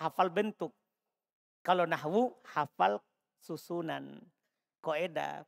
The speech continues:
penyakitnya. Ini penyakit rofa, penyakit nasab, penyakit jer. Itu diperlukan. Sorof sekali belajar.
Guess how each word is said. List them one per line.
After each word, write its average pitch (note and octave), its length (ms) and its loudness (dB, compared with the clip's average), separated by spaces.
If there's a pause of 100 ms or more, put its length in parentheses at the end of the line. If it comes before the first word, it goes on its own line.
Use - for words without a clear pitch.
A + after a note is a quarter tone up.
penyakitnya. D3 880 -10 (240)
Ini E3+ 220 -6
penyakit D#3+ 400 -8
rofa, F3 320 -2 (240)
penyakit D3 340 -10
nasab, G3+ 460 -4
penyakit C#3 400 -12
jer. D#3+ 320 -6 (880)
Itu C#3 240 -6
diperlukan. - 640 -12 (240)
Sorof C4 260 8
sekali G3 300 2
belajar. D#3 400 -2